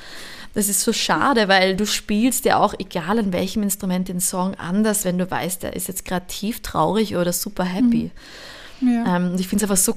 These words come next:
Speaker 1: cool, wenn alle in der Band wissen, worum's in dem Song geht. Und deswegen, ja,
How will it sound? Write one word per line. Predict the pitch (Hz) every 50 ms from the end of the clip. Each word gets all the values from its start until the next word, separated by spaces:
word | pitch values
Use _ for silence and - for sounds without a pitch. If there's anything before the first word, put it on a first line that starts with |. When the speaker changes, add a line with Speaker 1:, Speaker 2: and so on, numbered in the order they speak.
| - -
Speaker 1:
cool, | 208 208 254 294 269
wenn | 196 196 185 190 -
alle | - 190 220 233 240 233 220
in | 214 202
der | 196 190
Band | 190 - 185 180 180 202 220 226 - - - - - - - - - - - - -
wissen, | 180 165 190 214 240 - - - 233 220 202 185 175
worum's | 180 180 165 185 185 208 220 220 208 -
in | 185 180
dem | 175 175
Song | 175 - 185 175 175 185 175
geht. | 165 175 170 170 175 175 - - - - - - - - -
Und | - 196 185
deswegen, | 190 196 - - 196 196 196 196 190
ja, | - 175 170 175 170